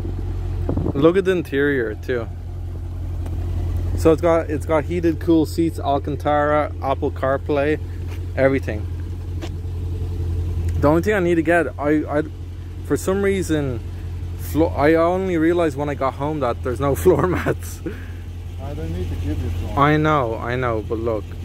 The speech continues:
Speaker 1: it is what it is. I, I'll go to a Dodge dealership and get it. It also has Brembo, uh, six piston brakes.
Speaker 2: And it has, look at the, look at the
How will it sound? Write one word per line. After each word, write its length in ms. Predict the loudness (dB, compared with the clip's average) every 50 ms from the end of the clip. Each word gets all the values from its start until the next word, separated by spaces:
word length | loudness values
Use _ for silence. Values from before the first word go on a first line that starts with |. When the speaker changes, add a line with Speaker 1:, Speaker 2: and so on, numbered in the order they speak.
| -4 -2
Speaker 1:
it 120 | 0 2
is 180 | 2 2 2 2
what 140 | 2 2
it 120 | 2 2 2
is. 320 | 0 0 0 -2 -6 -8 -4 0
I, 100 | 2 4
I'll 220 | 4 4 4 2
go 240 | 2 2 2 2 2
to 140 | 2 2 0
a 40 | 0
Dodge 300 | 2 0 0 0 0 -2
dealership 420 | -2 -4 -4 -4 -4 -6 -6 -6
and 80 | -6 -4
get 160 | -4 -2 -2
it. 100 | -2 -4 -6 -8 -10 -6 0
It 80 | 4 6
also 300 | 6 6 6 4 0 0
has 220 | 2 2 0 0
Brembo, 680 | -2 -2 -2 -2 0 0 0 2 2 2 2 0 -2 -2
uh, 160 | -2 -2 -2
six 260 | 0 -2 -4 -4 -4 -2
piston 360 | -2 -2 -2 -2 -4 -6 -2
brakes. 520 | 0 2 2 2 0 -2 -4 -6 -6 -6
Speaker 2:
And 200 | -6 -4 -4 -4
it 40 | -4
has, 420 | -4 -2 -2 -2 -2 -4 -4 -2 -2
look 180 | -2 -2 -2
at 80 | -2 -2
the, 160 | -2 -2 -2 0
look 260 | 0 -2 -2 -2 -4
at 100 | -4 -2
the 140 | -2 -2